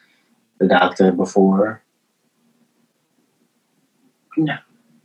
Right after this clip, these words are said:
Speaker 2: That was just the title.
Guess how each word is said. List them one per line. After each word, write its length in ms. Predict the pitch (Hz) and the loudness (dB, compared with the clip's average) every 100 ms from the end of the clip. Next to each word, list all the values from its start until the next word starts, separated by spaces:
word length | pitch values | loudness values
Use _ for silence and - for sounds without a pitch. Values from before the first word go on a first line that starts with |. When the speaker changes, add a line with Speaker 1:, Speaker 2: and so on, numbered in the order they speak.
| _ _ _ _ _ _ _ _ _ _ - | _ _ _ _ _ _ _ _ _ _ 2
Speaker 2:
That 140 | 156 | 6
was 160 | 151 - | 6 4
just 240 | 139 - | 2 2
the 100 | 127 | -2
title. 460 | - - - - | -2 -4 -8 -14